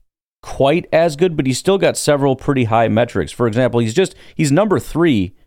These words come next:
in run defense, uh, just total points per snap, behind P J Mustipher and Mazi Smith,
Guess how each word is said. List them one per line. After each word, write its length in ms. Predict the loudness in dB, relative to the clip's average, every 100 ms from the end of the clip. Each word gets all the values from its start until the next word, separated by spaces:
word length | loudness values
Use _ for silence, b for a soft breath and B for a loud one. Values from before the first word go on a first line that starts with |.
| _ _
in 200 | -2 2
run 200 | 2 0
defense, 540 | 0 0 -2 -6 -12 _ _ _
uh, 320 | 0 2 2 0
just 200 | -6 -12 _
total 240 | -2 -2 -2
points 380 | -2 -2 -4
per 160 | -6 -8
snap, 460 | -6 -4 -2 -2 b b b _
behind 340 | -2 0 -2
P 120 | -2 0
J 140 | 0
Mustipher 500 | 0 -2 -4 -2 -2
and 80 | 0
Mazi 300 | 0 -2 -6
Smith, 420 | -6 -6 -6